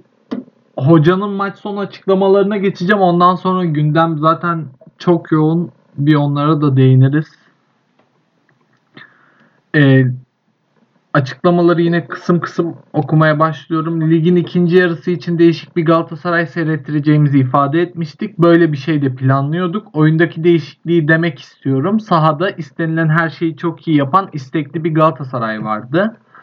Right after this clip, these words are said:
Ne olursa olsun Konyaspor'u açmak çok kolay bir şey değil. Sıkıntılı maçlar da oynadık Konya'da. Her şeyiyle sahada olan, iyi ve doğru şeyleri yapan bir Galatasaray vardı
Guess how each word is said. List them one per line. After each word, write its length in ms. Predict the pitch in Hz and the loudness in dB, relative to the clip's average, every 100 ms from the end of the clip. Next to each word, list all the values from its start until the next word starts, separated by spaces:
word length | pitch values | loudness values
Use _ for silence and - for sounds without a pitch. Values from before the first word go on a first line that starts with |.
| _ _ _ _ - | _ _ _ _ 0
Ne 100 | 160 | 2
olursa 400 | 185 190 180 - | 2 0 -2 -2
olsun 320 | 175 156 180 | -4 -4 -8
Konyaspor'u 560 | 160 175 170 - 180 170 | -4 -2 -2 -4 0 0
açmak 380 | 160 - 160 - | 0 -4 -8 -6
çok 220 | 170 156 | -10 -6
kolay 340 | 175 165 160 156 | -2 0 0 -2
bir 80 | |
şey 300 | 156 180 165 | -6 -4 -4
değil. 140 | 175 208 | -4 -8
Sıkıntılı 540 | - 147 160 165 175 | -8 -4 -2 2 4
maçlar 520 | 170 165 - 180 185 170 | 4 0 -2 -2 0 -2
da 40 | |
oynadık 460 | 151 131 131 127 - | -6 -6 -6 -8 -6
Konya'da. 460 | 139 135 135 202 | -2 0 2 0
Her 260 | 190 180 170 | 0 -2 -2
şeyiyle 420 | - 170 160 165 | 0 2 2 0
sahada 400 | - 156 156 160 | 0 2 2 2
olan, 320 | 165 151 175 | 0 0 -2
iyi 220 | 156 160 175 | 0 0 2
ve 140 | 165 | 0
doğru 260 | 156 160 160 | 0 0 -2
şeyleri 440 | 175 151 160 165 | 0 2 2 2
yapan 380 | 156 - 156 151 | 2 0 -2 -2
bir 100 | 147 | 0
Galatasaray 720 | 156 156 156 143 139 123 113 | -2 -2 -6 -4 0 0 0
vardı 280 | 113 110 | -4 -4